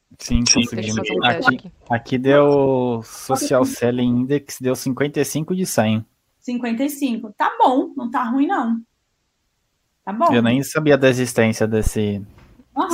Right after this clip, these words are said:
Speaker 1: sales
Speaker 2: Também
Speaker 1: aqui.
Speaker 2: não.
Speaker 3: Esse index, né, essa, esse, esse, esse score, é, ele diz o quanto você tá usando efetivamente o seu LinkedIn. Esses quatro pontos que você tá vendo aí são os quatro algoritmos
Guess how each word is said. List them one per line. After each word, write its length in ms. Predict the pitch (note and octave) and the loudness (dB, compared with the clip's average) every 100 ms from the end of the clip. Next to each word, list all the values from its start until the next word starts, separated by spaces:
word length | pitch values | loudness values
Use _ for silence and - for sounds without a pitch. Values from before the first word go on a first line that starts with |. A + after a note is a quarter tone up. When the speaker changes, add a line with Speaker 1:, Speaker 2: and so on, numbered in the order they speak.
| C4 | 2
Speaker 1:
sales 360 | G#2+ G#2 G#3 - | 4 4 2 0
Speaker 2:
Também 180 | E3+ | -4
Speaker 1:
aqui. 80 | F#3 | -4
Speaker 2:
não. 240 | G#3 F#3 - _ _ _ _ _ _ - | -4 -8 -16 _ _ _ _ _ _ -10
Speaker 3:
Esse 240 | A3+ A3+ | -8 -2
index, 480 | C4+ A#3 A#3 B3+ - A3+ | 0 0 -4 -6 -10 -10
né, 220 | A3 A3 | -8 -8
essa, 200 | G3 A#3 | -10 -12
esse, 420 | G#3+ - A3 F#3+ - | -14 -10 -10 -12 -14
esse, 440 | G3 - G#3+ F#3+ _ _ _ _ _ _ _ G#3 | -16 -14 -12 -14 _ _ _ _ _ _ _ -16
esse 360 | - A3+ - - G#3+ | -12 -12 -12 -18 -14
score, 640 | - - B3+ A#3+ F#3+ F#3 _ _ _ _ - - | -14 -6 -2 0 -2 -6 _ _ _ _ -20 -10
é, 500 | G3+ G3 G3 G3 G3+ - | -6 -4 -4 -4 -8 -8
ele 180 | A3 A3+ | -8 -10
diz 340 | - C4+ A#3+ | -4 -2 -2
o 80 | - | -6
quanto 280 | C#4 D4+ C#4 | -6 -4 -6
você 200 | C#4+ - | -10 -6
tá 280 | C4 - B3+ | -6 -6 -12
usando 380 | A3+ C4 E4 | -8 -6 -6
efetivamente 640 | E4 D4+ C4+ C4+ B3+ C4+ C#4 | -6 -12 -6 -4 -2 -6 -6
o 60 | C4+ | -8
seu 140 | C#4 | -2
LinkedIn. 420 | C4+ D4+ A3+ F#3 _ _ _ - | -2 -2 -8 -12 _ _ _ -6
Esses 340 | D#4 F#4 G4 - | -4 -4 -6 -2
quatro 500 | D4+ D4+ D4+ A#3 - | 2 2 0 -10 -2
pontos 440 | C4+ D4 C#4 A3+ | 0 0 -2 -8
que 100 | A#3 | -12
você 240 | A3 A3 | -12 -12
tá 160 | G#3+ G#3 G3 | -10 -10 -10
vendo 260 | G#3+ G3+ | -8 -4
aí 340 | G3+ B3 A#3+ - _ | -4 -4 -6 -10 _
são 240 | - C4 B3+ | -10 -6 -6
os 120 | B3+ | -4
quatro 420 | C#4+ D4+ D#4+ E4+ | 0 0 0 0
algoritmos 800 | C#4+ B3+ B3+ C4+ C4+ B3+ - | 0 0 -6 -6 -6 -8 -12